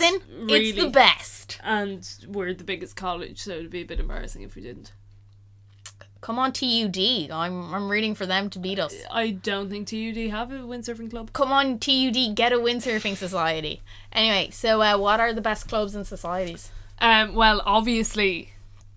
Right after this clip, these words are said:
Speaker 2: windsurfing, like
Speaker 1: It's pretty, I'll admit, like, I don't, I'm not one for, like, supporting windsurfing. Like, I never,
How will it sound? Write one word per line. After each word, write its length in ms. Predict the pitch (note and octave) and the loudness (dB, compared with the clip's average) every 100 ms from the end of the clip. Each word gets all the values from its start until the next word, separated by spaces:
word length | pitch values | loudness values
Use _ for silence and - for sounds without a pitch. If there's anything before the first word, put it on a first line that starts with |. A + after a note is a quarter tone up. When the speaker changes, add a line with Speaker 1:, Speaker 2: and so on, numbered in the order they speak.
| F3+ | -4
Speaker 2:
windsurfing, 720 | F#3+ F#3 F#3 E3+ F3 E3 - | -2 -2 -2 -4 -4 -10 -4
like 480 | F3+ E3+ - - - - - - - | -4 -4 -8 -16 -16 -20 -18 -16 -6
Speaker 1:
It's 160 | A#3+ - | -6 -4
pretty, 200 | C#4+ - | -8 -2
I'll 240 | - B3+ C4+ | 6 8 8
admit, 220 | A3+ - - | 4 -2 4
like, 220 | B3 A#3 - | 4 4 0
I 340 | G3 A#3 C4 | 4 6 6
don't, 260 | C#4+ D4 C#4 | 6 4 4
I'm 140 | G#3+ | 2
not 160 | D4 C#4 | 2 0
one 180 | B3 B3+ | 0 -2
for, 180 | B3 A3 | -2 -2
like, 160 | G3+ | -2
supporting 460 | - G#3+ G#3 G3+ G3 | -4 -8 -4 -2 -2
windsurfing. 520 | G3 G3 A3 G#3+ A#3+ | -6 -4 -4 -4 -4
Like, 160 | G#3 F#3 | -4 2
I 140 | G3 | 2
never, 500 | G#3+ G3+ F#3+ F#3+ F3+ | 2 2 2 0 -4